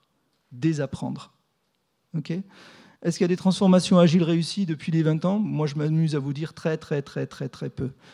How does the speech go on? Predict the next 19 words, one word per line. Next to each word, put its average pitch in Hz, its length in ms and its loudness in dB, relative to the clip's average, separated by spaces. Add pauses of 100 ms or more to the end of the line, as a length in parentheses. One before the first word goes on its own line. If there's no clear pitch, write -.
(140)
Dans 196 280 4
ce 208 100 0
type 202 220 -4
d'entreprise, 170 640 -4 (260)
qui - 180 -4
ont 165 220 0
un 135 180 -2 (440)
gros 143 340 -2
passé, 175 560 -4
grand 143 280 -10
passé, 156 440 -6 (800)
dans 151 80 0
les 160 100 2
petites 202 380 2
nouvelles 180 340 4
qui 175 140 -8
arrivent 160 400 0
et, 131 160 2
euh, 127 400 -4